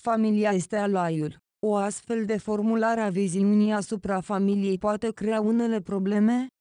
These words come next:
în special dacă soțul sau unul dintre copii nu dorește să joace rolul de subordonat.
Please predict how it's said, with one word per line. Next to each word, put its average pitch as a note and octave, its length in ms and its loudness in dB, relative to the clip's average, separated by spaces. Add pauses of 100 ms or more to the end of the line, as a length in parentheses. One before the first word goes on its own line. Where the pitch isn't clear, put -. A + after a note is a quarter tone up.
(160)
în G#3+ 80 2
special G#3 720 -2
dacă G#3 280 -4
soțul G3+ 420 -2
sau G#3 300 -2
unul G#3+ 240 2
dintre G#3 420 0
copii G3 380 -4
nu A3+ 140 2
dorește G#3+ 520 -2
să G#3 200 -4
joace G#3 420 -2
rolul G#3 380 0
de G3 140 -2
subordonat. F#3 960 -2